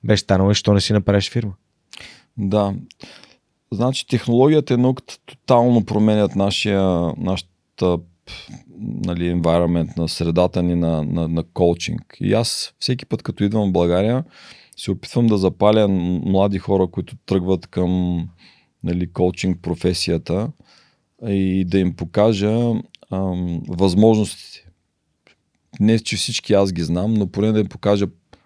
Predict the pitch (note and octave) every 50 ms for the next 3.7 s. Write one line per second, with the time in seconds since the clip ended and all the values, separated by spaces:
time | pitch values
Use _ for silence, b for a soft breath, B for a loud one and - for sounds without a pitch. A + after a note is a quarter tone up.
0 | b - - - - - A2 G#2 - - - - - - F#2+ F#2+ - F#2+ F#2 E2
1 | - - G2 G2 F2 E2+ _ - - F2 F2 E2+ E2+ E2 E2 E2 F2 _ b b
2 | b b b b b b - F2+ F#2+ F#2+ F2+ - G2+ G#2+ G#2 G2 F#2+ G2 F#2 -
3 | F#2+ F2 E2+ F2 F2+ F2 F2 E2 D2+ C#2+ - - -